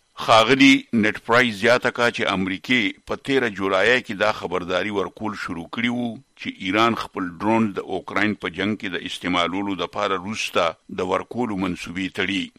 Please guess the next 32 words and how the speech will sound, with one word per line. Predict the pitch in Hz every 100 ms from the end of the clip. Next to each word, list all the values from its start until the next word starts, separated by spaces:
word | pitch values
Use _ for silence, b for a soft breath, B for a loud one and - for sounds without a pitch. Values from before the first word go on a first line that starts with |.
| - 92
دوی | 135 143 151 143 135 -
اوس | 135 - 123
موږ | 147 -
سره | 117 98 101 110
کافي | 98 - 139
ثبوتونه | 123 92 90 107 98
شته | - 107 113
دی | 117
چې | - 92
روس | 120 - - _ 87
د | 95 -
ایران | 101 113 123 104 90
ډرونز | 120 123 -
په | 95 -
اوکراین | 90 - 110 117
کې | - 95
د | 90 101
عامو | 113 98 -
خلکو | 107 - 95
د | 90
وژلو | 90 82 107 110 98 - 90
او | 90 90
د | -
ولسي | 101 90 - -
اډانۍ | 101 92 101 104
د | 95 101
تباه | 85 87 -
کولو | 110 101 87
دپاره | 85 104 107 92 82 - - 98
استعمالوي. | - 95 90 92 98 85 - 104
ډرونز | 117 139 147 123 -
هوایي | 120 113